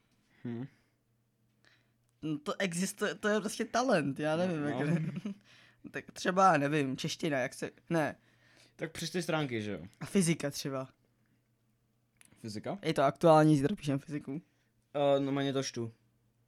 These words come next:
Speaker 2: Pak si to odříkáváš, nebo prostě si jenom
Speaker 1: Hm, prostě si to přečtu.
Speaker 2: A to je všechno?
Speaker 1: Několikrát, no.
Speaker 2: A to je všechno?
Speaker 1: Třeba desetkrát, no.
Speaker 2: A ře-, neřekneš si prostě, nezakrývej si to, pak řekneš nic, něco třeba. Ne? To
Speaker 1: To
Speaker 2: bys
Speaker 1: mě
Speaker 2: mě-
Speaker 1: nikdy nenapadlo v životě.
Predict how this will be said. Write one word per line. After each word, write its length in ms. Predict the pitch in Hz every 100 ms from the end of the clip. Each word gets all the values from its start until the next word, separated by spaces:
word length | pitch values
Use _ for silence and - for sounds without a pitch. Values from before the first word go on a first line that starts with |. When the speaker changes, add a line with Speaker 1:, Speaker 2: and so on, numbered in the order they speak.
| _ _ _ _ - _ -
Speaker 2:
Pak 120 | 151
si 80 | 165
to 80 |
odříkáváš, 720 | 190 180 156 180 190 196 226 233
nebo 220 | 208 170
prostě 260 | 170 - 160
si 80 |
jenom 260 | 160 151 151
Speaker 1:
Hm, 40 | 180
prostě 180 | 180 165
si 40 |
to 80 | 170
přečtu. 340 | 156 151 - - - - - -
Speaker 2:
A 40 |
to 80 | -
je 40 |
všechno? 320 | 151 151 - 143 -
Speaker 1:
Několikrát, 600 | 123 127 117 110 101 101
no. 200 | 104 104 -
Speaker 2:
A 40 | -
to 60 |
je 40 | 165
všechno? 320 | 160 - 139
Speaker 1:
Třeba 140 | - 117
desetkrát, 540 | 107 104 - 92 92
no. 60 | 98
Speaker 2:
A 100 | 151
ře-, 100 | 151 -
neřekneš 400 | 165 170 170 147
si 100 | 143
prostě, 460 | 147 - 147 139 - - -
nezakrývej 440 | 165 170 160 156
si 140 | 147 147
to, 100 | 147
pak 160 | 147
řekneš 440 | 143 143 143 - - -
nic, 280 | 135 - -
něco 200 | 139 -
třeba. 300 | - 120 135 _ _ _ _ _ _
Ne? 140 | 135 170 - _ - - _ -
To 100 | 131
Speaker 1:
To 0 |
Speaker 2:
bys 80 | 131
Speaker 1:
mě 80 |
Speaker 2:
mě- 100 | 127
Speaker 1:
nikdy 160 | 127 123
nenapadlo 380 | 120 113 104 101
v 20 |
životě. 220 | 98 95